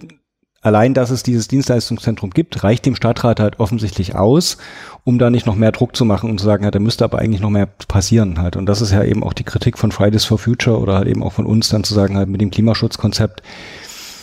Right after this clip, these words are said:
haben wir so ein bisschen so das Gefühl, wurde die Schublade halt viel zu schnell wieder zugemacht. Man wurde, hat sich viel zu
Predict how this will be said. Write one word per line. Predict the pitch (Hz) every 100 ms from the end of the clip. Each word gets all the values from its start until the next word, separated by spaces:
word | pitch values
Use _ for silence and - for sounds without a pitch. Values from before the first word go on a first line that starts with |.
| -
haben | 104 110
wir |
so | 110
ein | 110
bisschen | 117 - 113
so | 117
das | 113 -
Gefühl, | 110 120 110
wurde | 110
die | 107
Schublade | 92 113 113 104
halt | 98 92
viel | 123
zu | 110
schnell | 117 110
wieder | 104
zugemacht. | 95 131 135 123 107
Man | 110 101
wurde, | 104 107 -
hat | 104
sich | 113 101
viel | 120
zu | - -